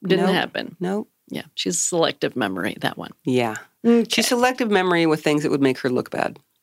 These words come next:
Speaker 2: She selects to not remember those things.
Speaker 1: Oh, for sure.
Speaker 2: Yeah.
Speaker 1: For sure. And then my sister told me that Mom just got into a fight with her best friend of, like, fifty years. I mean, they have been
Speaker 2: <laughs>
Speaker 1: friends for fifty
Speaker 2: This is
Speaker 1: years.
Speaker 2: fantastic. By the way, go ahead.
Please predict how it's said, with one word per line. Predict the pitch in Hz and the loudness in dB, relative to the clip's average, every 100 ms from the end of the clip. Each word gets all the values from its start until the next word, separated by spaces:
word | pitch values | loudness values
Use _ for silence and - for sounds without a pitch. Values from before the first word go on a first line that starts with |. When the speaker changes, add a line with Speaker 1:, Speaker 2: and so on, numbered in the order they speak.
| _ | _
Speaker 2:
She | - - | -8 -4
selects | - 139 135 139 - | -2 0 -2 -2 -4
to | 127 | -2
not | 120 | 0
remember | 120 117 120 | 0 0 -2
those | 110 - | -4 -6
things. | - - - | -10 -12 -2
Speaker 1:
Oh, | 190 | -2
for | - | 0
sure. | - - 139 - | -4 -4 -12 -14
Speaker 2:
Yeah. | - - _ _ | -14 -14 _ _
Speaker 1:
For | - | -4
sure. | - 131 139 _ _ - | -2 -4 -8 _ _ 2
And | 185 180 | 4 4
then | 170 170 | 2 0
my | 165 160 | 0 -2
sister | 160 - 165 | -4 -4 0
told | 170 151 | 0 2
me | 147 | 0
that | 139 117 - | 0 -2 0
Mom | 160 139 147 139 - _ _ 180 | 2 2 0 -2 -10 _ _ -6
just | 160 - | -4 -2
got | 147 | 0
into | 143 139 | 2 2
a | 131 | 0
fight | - 151 143 | 0 0 0
with | 139 | -4
her | 147 139 | -4 -2
best | 143 143 - | -2 -2 -4
friend | - 151 143 | -2 -2 -2
of, | 139 | -2
like, | 135 135 | -4 -2
fifty | 175 165 - 160 | 0 0 0 -2
years. | - - - - | 0 -2 -2 0
I | 170 | 2
mean, | 170 165 | 2 2
they | 180 | 2
have | 175 175 | 2 0
been | 170 165 | 2 0
Speaker 2:
<laughs> | |
Speaker 1:
friends | 156 165 156 156 | 0 0 0 -2
for | - 147 | -4 -6
fifty | - 180 165 | 0 0 2
Speaker 2:
This | 180 170 | 0 2
is | |
Speaker 1:
years. | 165 156 147 151 | 2 2 2 2
Speaker 2:
fantastic. | 123 - - - | 0 0 0 0
By | 165 | 0
the | |
way, | 123 | 0
go | 123 | 0
ahead. | 135 294 302 302 - 277 | 0 0 0 0 0 -2